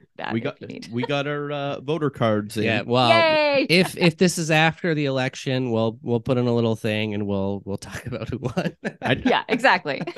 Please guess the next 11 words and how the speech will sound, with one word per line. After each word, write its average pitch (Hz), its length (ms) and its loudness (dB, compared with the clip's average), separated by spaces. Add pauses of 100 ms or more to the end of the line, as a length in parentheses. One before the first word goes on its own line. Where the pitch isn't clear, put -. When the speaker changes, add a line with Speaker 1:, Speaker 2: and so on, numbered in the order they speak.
(140)
Speaker 2:
<laughs> - 280 -6
I, 127 160 0 (160)
I 127 80 -2
like 143 240 0
the 135 160 0
idea 117 420 0
of 110 260 -8
us 113 160 -2
putting 131 260 0
this 117 200 0
out 113 240 2